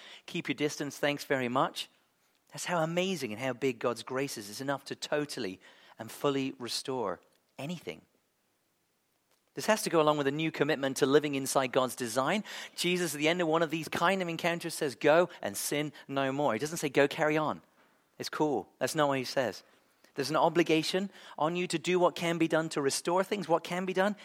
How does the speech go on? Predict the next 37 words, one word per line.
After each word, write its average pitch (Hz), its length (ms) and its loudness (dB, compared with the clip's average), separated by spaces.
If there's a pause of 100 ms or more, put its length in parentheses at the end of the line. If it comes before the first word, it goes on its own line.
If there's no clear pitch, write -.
(120)
It's 120 120 -6
hard 139 340 0
to - 80 -4
know. 92 280 -2 (880)
Perhaps 139 200 0
someone 147 240 2
else 151 160 2
could - 140 -8
see - 140 -6
the 131 80 -8
situation 139 540 -4
more 135 140 -2
clearly. 147 380 0 (340)
Perhaps - 200 -4
they 139 80 -6
could 131 140 -4
give 131 160 0
you 131 120 2
advice 120 360 0
what 120 80 -4
it 113 60 0
might 120 260 0
feel 120 220 -4
like. 95 300 -8 (1200)
And 131 80 -12
then 147 100 -2
come 165 220 -4
and 170 100 -6
join 165 220 -4
Jesus' 156 420 -6
mission. 165 320 -6
Remember 135 280 -2
that 143 140 0
woman 147 280 -2 (240)
at 123 100 -2
the 123 60 -6
well? 127 380 -2